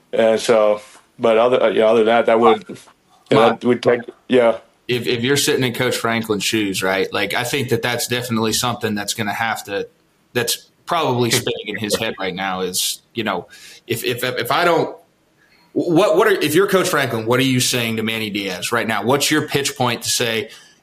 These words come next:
Speaker 2: "Give me another year, brother. I want you to be successful. I want you to have everything that you wanna have from a career standpoint, obviously peer-to-peer, take Penn State out of it." But what's your pitch to keep Manny Diaz? And I, this could be for both of you, but I'll start with Mons and then go to you, B. What's your pitch to keep Manny Diaz at Penn State? Because it's,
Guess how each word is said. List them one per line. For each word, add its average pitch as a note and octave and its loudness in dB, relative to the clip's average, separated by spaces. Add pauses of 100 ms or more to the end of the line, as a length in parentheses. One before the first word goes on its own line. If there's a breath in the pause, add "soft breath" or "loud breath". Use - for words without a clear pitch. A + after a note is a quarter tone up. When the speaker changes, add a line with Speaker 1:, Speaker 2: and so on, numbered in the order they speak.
Speaker 2:
"Give B2 -2
me C#3+ 2
another D3 2
year, A#2+ 4
brother. A2+ 0 (220)
I G#2 -2
want B2+ 0
you C3+ 0
to B2 0
be B2+ 4
successful. B2 0
I A2 2
want A2+ -2
you A#2 0
to A2+ 0
have A#2 -2
everything B2 2
that A#2 0
you A#2+ 0
wanna A#2 0
have A2+ -2
from A2+ -2
a A2 -4
career A#2+ 0
standpoint, A2+ -2
obviously A2+ -2
peer-to-peer, A2+ -2
take A#2 -4
Penn A#2 -2
State A2 -2
out G2+ 0
of G2 -4
it." F#2+ -6 (320 soft breath)
But A2 0
what's C3+ 2
your C3+ 2
pitch - -4 (100)
to G#2 -6
keep B2 -4 (120)
Manny A#2 0
Diaz? G#2+ -2
And A#2 -2
I, C3 -2
this D#3+ 2
could C3+ 0
be A#2+ 2
for A#2+ -2
both A2+ 0
of - -10
you, G2 -2
but G2+ 0
I'll G2+ 0
start A2+ 0
with G#2 -4
Mons G#2 0
and G#2 -8
then G2 -8
go G#2 -2
to G2 -4
you, G2+ -2
B. F2 -8
What's A#2+ 0
your A#2+ -2
pitch A#2 -4
to - -14
keep A2 -6
Manny G#2 -4
Diaz F#2+ -4
at F#2 -4
Penn F2+ -12
State? F#2 -4
Because G#2+ -6
it's, - -6